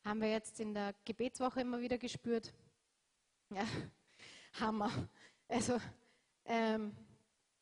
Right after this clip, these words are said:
d-, Hammer. Kann nur sagen, Hammer. Der Feind ist daran interessiert, dass du nicht betest.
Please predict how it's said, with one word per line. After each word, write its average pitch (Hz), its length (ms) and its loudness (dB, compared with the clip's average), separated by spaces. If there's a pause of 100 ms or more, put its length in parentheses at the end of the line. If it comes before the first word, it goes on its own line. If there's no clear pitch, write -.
(120)
d-, - 280 0 (400)
Hammer. 311 400 8 (380)
Kann 277 160 6
nur 302 100 4
sagen, 320 300 4
Hammer. 220 360 2 (720)
Der 285 180 10
Feind 330 340 6
ist 349 140 6
daran 339 200 6
interessiert, 330 640 8
dass 254 180 8
du 302 120 8
nicht 302 220 6
betest. 214 520 2